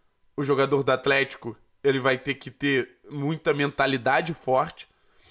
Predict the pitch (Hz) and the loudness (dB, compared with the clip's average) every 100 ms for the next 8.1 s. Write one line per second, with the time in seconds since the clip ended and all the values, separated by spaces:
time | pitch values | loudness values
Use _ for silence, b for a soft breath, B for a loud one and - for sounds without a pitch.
0 | b b _ 185 190 214 185 202 202 208 | b b _ 0 2 0 2 0 0 -4
1 | 214 190 214 202 - 170 202 220 226 208 | -4 0 0 -2 -6 -2 0 0 -4 -8
2 | 196 _ _ _ - 156 147 160 160 - | -10 _ _ _ -2 0 2 0 -2 -4
3 | 151 147 165 - 160 151 - 160 180 156 | -6 -2 -4 -2 -6 -6 -2 0 0 -8
4 | - 165 - 160 165 135 135 156 151 135 | -8 -8 -4 -2 0 0 0 0 -2 -6
5 | 143 135 139 139 139 135 123 110 - b | -6 0 0 0 -4 -4 -6 -8 -16 b
6 | b b b b b b - 143 143 175 | b b b b b b -2 -2 0 -4
7 | 151 175 165 - 165 147 151 156 147 - | 0 2 2 2 0 2 2 0 -4 -10